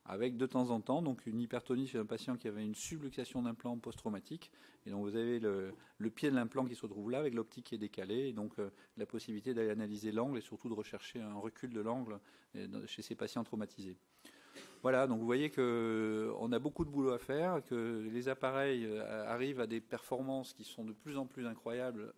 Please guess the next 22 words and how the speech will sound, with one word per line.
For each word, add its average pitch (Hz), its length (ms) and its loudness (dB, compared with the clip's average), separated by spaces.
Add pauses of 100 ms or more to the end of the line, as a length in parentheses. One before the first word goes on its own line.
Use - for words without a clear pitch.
au 151 80 0
niveau 151 240 -2
de 131 40 0
la 123 80 2
résolution, 120 680 -2 (440)
au 120 100 0
niveau 139 260 0
de 143 60 0
la 135 80 2
pénétration, 123 800 -2
avec 113 260 -2
des 120 80 0
limites 123 300 -2
dont 107 140 -4
je 107 60 -12
vous 110 120 -6
ai 110 60 -2
parlé 117 280 -2
pour 107 180 -6
les 101 200 -4
procès 107 360 -8
ciliaires, 131 520 -4